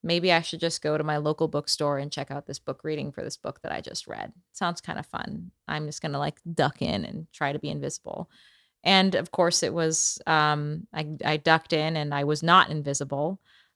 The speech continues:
Um, but I got to see him do his reading, and afterwards I asked him for an interview. Um, and it was him and his best friend. They wrote a book together. I thought that was really interesting. So I, um, I went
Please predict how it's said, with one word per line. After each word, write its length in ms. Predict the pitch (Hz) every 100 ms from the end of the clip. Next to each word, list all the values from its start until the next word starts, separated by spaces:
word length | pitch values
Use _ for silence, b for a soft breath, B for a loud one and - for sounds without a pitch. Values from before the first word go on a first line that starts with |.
| -
Um, 560 | 156 147 143 143 147 - -
but 260 | 160 156 - -
I 100 | 156
got 240 | 156 -
to 60 | 170
see 480 | - 165 156 156 156
him 180 | 170 165
do 140 | 160
his 160 | 165 165
reading, 480 | 160 156 165 180 190 -
and 500 | 156 156 151 151 151
afterwards 600 | - 147 - 160 160 160
I 360 | 156 151 151 -
asked 320 | 143 151 -
him 120 | 160 156
for 100 | 165
an 80 | -
interview. 520 | 147 156 185 233 269 208 _ _ _ _ - -
Um, 420 | 170 156 147 147 147 -
and 580 | 160 151 151 147 147 - -
it 140 | 160
was 160 | 156 156
him 140 | 175
and 60 | 156
his 80 | 151
best 240 | 156 151
friend. 280 | - 151 147 -
They 100 | 147
wrote 180 | 143 143
a 40 |
book 220 | 143 143
together. 540 | - - 147 147 147 180 B B B B
I 60 |
thought 160 | 165 160
that 120 | 151
was 140 | 147 151
really 220 | 143 151
interesting. 560 | 151 160 - 143 151
So 440 | 170 - 151 143 147
I, 420 | 147 147 147 151 - - -
um, 480 | - 151 147 147 156 _ _ _ _ _ _ _ _ -
I 80 | 151
went 220 | 160